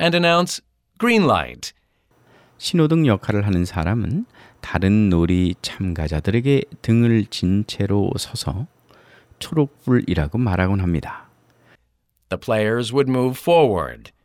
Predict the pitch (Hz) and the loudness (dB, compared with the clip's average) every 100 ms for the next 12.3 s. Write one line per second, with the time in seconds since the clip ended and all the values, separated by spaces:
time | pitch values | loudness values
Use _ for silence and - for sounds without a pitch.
0 | _ _ _ _ - 107 104 104 101 - | _ _ _ _ 0 4 6 4 2 -4
1 | - 95 85 82 87 113 85 175 - 98 | -6 -6 -4 -6 -6 -4 -4 -4 -2 -4
2 | - 151 143 - 151 151 104 80 78 92 | 0 -2 0 0 0 0 -2 -2 -2 -2
3 | 104 95 - 64 60 - - _ _ _ | -2 -6 -6 -8 -8 -14 -18 _ _ _
4 | _ _ _ _ - 143 143 170 175 151 | _ _ _ _ -2 2 2 2 2 2
5 | 143 - 127 117 - - 151 220 190 110 | 2 2 4 2 -2 -4 2 2 2 0
6 | 78 82 135 - - 87 - 131 151 190 | 0 -2 -6 -6 -2 -2 0 0 2 2
7 | 180 87 65 62 - _ _ _ _ _ | 2 0 -4 -16 -20 _ _ _ _ _
8 | _ - 127 107 101 92 107 92 92 - | _ 0 2 4 4 2 0 -2 -4 -6
9 | 87 87 - - 123 120 123 123 117 113 | -2 -2 -2 -2 -2 -2 -2 -2 -2 -2
10 | 107 104 113 104 80 78 76 85 104 107 | 0 -2 -2 -2 -2 -4 -6 -4 -6 -4
11 | - 170 _ _ - 123 117 107 - - | -4 -4 _ _ -8 -4 -2 -4 -6 -8
12 | - - - | -8 -12 -18